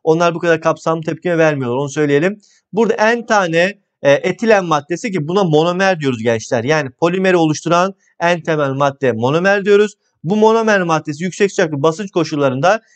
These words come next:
ikili bağ açılarak, ikili bağ açılarak polimere dönüşüyor. Böylece adı etilenken polietilen oluyor. Poli demek için yüzlercesinin birbirine bağlanması gerekir. O yüzden de en tanesi birbirine bağlanıp böyle yazılmış. Niye böyle gösteriyoruz? Çünkü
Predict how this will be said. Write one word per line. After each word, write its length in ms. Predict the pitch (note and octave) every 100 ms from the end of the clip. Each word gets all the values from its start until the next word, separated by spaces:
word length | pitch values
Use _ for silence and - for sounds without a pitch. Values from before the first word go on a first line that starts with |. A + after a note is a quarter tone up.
| _
ikili 360 | G3 - A3+ A3+
bağ 220 | F3 C3+ -
açılarak, 760 | D#3 - A#3 G#3+ D3 F#3 _ _ _ _ _ -
ikili 300 | C3+ F3 C3+
bağ 100 | C3
açılarak 640 | E3+ G3+ F3 D#3 G3+ -
polimere 460 | G#3 A3+ A3 G#3+ F#3
dönüşüyor. 440 | D#3 B2+ B2+ A2+ A2
Böylece 340 | G#3+ G3+ E3+
adı 280 | F#3 F#3 G#3+
etilenken 760 | G3 F#3+ G#3 F3+ C#3 G3+ A#3 A3
polietilen 500 | A3+ G3+ E3 D#3 C#3
oluyor. 280 | B2 A2 G2 - _ _
Poli 360 | - G#3+ A3 F#3
demek 300 | G#3+ A#3+ B3
için 260 | G3+ F3+
yüzlercesinin 760 | C#3+ D#3+ D#3+ G#3+ G3+ F#3+ G#3+ G#3
birbirine 380 | F#3 F3+ G3+ D3+
bağlanması 540 | D#3 D#3+ D#3+ D#3+ D3+
gerekir. 300 | C#3+ A#2 A#2
O 100 | F#3
yüzden 300 | G3+ F3+ D#3
de 180 | D3+ G#3 - _ _ -
en 260 | G#3+ A#3+ A3+
tanesi 480 | G3+ E3+ C3+ D3+
birbirine 380 | E3+ G3+ E3 D3+
bağlanıp 400 | F#3 F3 D#3+ G3+
böyle 340 | G3 D3+ D#3+ G#3+ _ _
yazılmış. 500 | E3+ E3+ D#3 C3 - _ _ -
Niye 240 | A3+ C#4+
böyle 160 | A#3+ G3
gösteriyoruz? 380 | E3+ D#3+ G#3 A3
Çünkü 180 | F#3